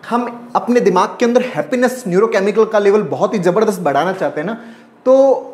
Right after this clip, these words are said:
दोस्तों, हमें हमारे इन statements को सही तो करना ही पड़ेगा, क्योंकि इतने past से हम लगातार अपने आप को ये बातें बोले जा रहे हैं, लगातार हम ये बातें बोले जा रहे हैं, तो हमारे दिमाग में ये सारी चीज़ें इकट्ठा हो गई है।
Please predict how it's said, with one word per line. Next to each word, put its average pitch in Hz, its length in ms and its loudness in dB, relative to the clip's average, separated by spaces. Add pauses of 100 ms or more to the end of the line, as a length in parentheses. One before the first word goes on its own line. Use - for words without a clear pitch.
(160)
दोस्तों, 220 380 0
हमें 214 380 0
हमारे 185 640 0 (200)
इन 214 240 -6
statements 208 720 -2
को 220 140 -2
सही 196 300 -4
तो 220 120 0
करना 214 340 -2
ही 175 60 2
पड़ेगा, 107 340 -10 (840)
क्योंकि 226 260 -6 (220)
इतने 262 320 0
past 233 500 0
से - 200 -2
हम 254 200 -2
लगातार 214 400 4
अपने 233 200 2
आप 226 140 0
को 233 80 -4
ये 220 80 -2
बातें 180 280 0
बोले 175 200 0
जा 156 180 2
रहे 135 120 -2
हैं, 147 80 -6
लगातार 196 460 0
हम 208 200 -4
ये 208 60 2
बातें 170 320 2
बोले 156 200 0
जा 147 180 -2
रहे 139 120 -4
हैं, 175 80 -14 (280)
तो 247 80 4
हमारे 196 320 0
दिमाग 190 260 0
में 214 100 -4
ये 214 60 -2
सारी 208 220 0
चीज़ें 202 240 -6
इकट्ठा 185 320 -6
हो 151 100 0
गई 123 140 -10
है। - 140 -16